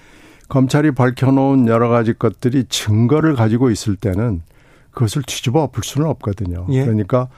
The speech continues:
Speaker 1: 검찰이 정치적임에도 불구하고, 검찰이 내놓는 증거가 이게 거짓이 아니라면 거기에 대해서는 우리가, 아, 정면으로 부인하고 싸우기는 매우 어렵습니다.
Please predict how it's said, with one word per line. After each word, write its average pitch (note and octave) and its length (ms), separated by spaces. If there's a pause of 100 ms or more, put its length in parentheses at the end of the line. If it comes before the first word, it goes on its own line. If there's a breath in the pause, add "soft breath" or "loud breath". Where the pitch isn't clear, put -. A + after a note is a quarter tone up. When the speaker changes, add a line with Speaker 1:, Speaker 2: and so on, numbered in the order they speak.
(160 soft breath)
Speaker 1:
검찰이 C#3 440
정치적임에도 B2 880
불구하고, G2+ 760 (340 soft breath)
검찰이 C#3+ 520
내놓는 C#3+ 840 (340 loud breath)
증거가 G#2 880
이게 A#2 260
거짓이 G#2 500
아니라면 F#2 540 (480 soft breath)
거기에 B2 320
대해서는 B2 720
우리가, G#2 520 (420 soft breath)
아, - 460 (520)
정면으로 G#2+ 600
부인하고 G2 540
싸우기는 A#2 540
매우 G#2+ 300
어렵습니다. - 600